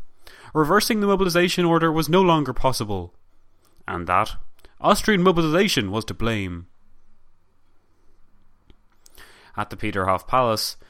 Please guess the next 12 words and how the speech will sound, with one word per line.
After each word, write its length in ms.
Nicholas 280
the 100
second 320
was 140
revealing 340
the 80
exact 420
same 240
insider 400
info 400
to 120
Wilhelm 580